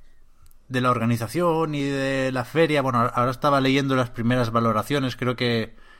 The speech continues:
ha habido menos asistencia que otros años, creo que el, el caos de organización ha sido otra vez más o menos criticable, pero bueno, ya,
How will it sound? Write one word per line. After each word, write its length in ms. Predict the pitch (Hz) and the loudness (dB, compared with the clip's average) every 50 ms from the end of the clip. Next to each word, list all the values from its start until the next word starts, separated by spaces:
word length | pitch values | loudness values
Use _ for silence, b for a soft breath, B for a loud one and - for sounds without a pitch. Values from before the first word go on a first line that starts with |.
| b b b b | b b b b
ha 80 | - - | -6 -2
habido 260 | 113 127 123 127 120 | -2 0 0 2 2
menos 340 | 123 123 120 123 113 - 120 | 2 2 2 2 0 -2 -4
asistencia 640 | 117 113 113 - - 120 123 123 120 127 120 117 | -6 -6 -8 -4 -2 -2 -2 -2 -2 -2 -2 0
que 100 | 104 117 | 0 -2
otros 240 | 117 120 117 107 - | -2 -2 -2 0 0
años, 640 | 139 143 143 143 143 139 139 139 - - - - - - _ _ _ - - - | 0 0 0 0 -2 -2 -2 -2 -6 -8 -12 -14 -18 -20 _ _ _ -20 -18 -12
creo 240 | - 113 113 113 107 | -6 -4 -4 -4 -4
que 160 | 113 113 113 | -4 -4 -4
el, 260 | 113 110 107 107 110 | -2 -4 -6 -8 -8
el 320 | 110 113 110 110 110 104 - - - - - - - - - | -8 -6 -6 -6 -8 -10 -12 -16 -20 -20 -20 -20 -20 -20 -6
caos 580 | - 117 120 123 120 120 117 117 - - - - | 0 2 4 4 4 2 -2 -4 -8 -14 -16 -10
de 100 | 127 127 | -6 -4
organización 600 | 120 113 110 113 113 113 - 113 - 120 117 117 117 | -4 -2 -2 -2 -2 -2 -6 -4 0 0 2 2 2
ha 60 | 110 | 0
sido 640 | - 123 120 117 113 113 113 113 113 110 110 - b b b b b b b | -2 -2 0 2 2 2 2 0 0 -2 -4 -6 b b b b b b b
otra 300 | - 123 123 - 120 117 | -6 -6 -4 -2 -2 0
vez 400 | 113 120 120 117 117 - - - _ _ _ - - - | 0 0 -2 -2 -4 -8 -18 -20 _ _ _ -20 -14 -6
más 240 | - 120 117 113 | -2 -2 -2 0
o 40 | 123 | 0
menos 280 | 117 117 117 117 113 - | 0 0 0 0 0 -2
criticable, 600 | - 123 113 117 113 - 135 139 135 135 139 - b b b b b b b b b b b b b b _ _ _ | -4 -4 -2 -2 2 4 4 4 4 2 -2 -4 b b b b b b b b b b b b b b _ _ _
pero 160 | - 104 95 | -4 -2 -2
bueno, 220 | 101 104 90 - - _ _ _ _ _ - | -2 -2 -4 -6 -14 _ _ _ _ _ -18
ya, 800 | 123 117 101 104 101 98 95 92 87 87 82 85 87 90 - | -16 -10 -6 -4 -4 -2 -2 -2 -2 -2 -4 -4 -6 -12 -16